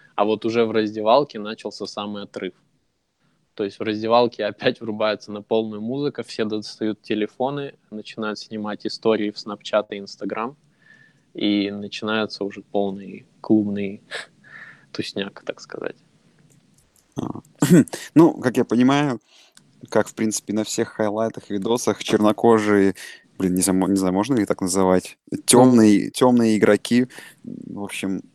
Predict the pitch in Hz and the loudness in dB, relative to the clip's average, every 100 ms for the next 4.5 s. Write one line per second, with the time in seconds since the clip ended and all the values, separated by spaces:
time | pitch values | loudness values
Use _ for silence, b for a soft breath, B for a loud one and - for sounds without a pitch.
0 | _ _ _ _ - 123 113 113 110 101 | _ _ _ _ 0 2 4 2 2 2
1 | 104 - 110 - 107 - 123 - 98 101 | -2 -2 -4 -6 -8 -2 0 0 -2 0
2 | 95 90 90 95 98 95 92 95 92 92 | -2 -4 -2 -2 -4 -8 -8 -6 -6 -8
3 | 98 _ _ _ _ _ _ _ _ _ | -12 _ _ _ _ _ _ _ _ _
4 | _ _ - - 98 | _ _ -16 -8 -8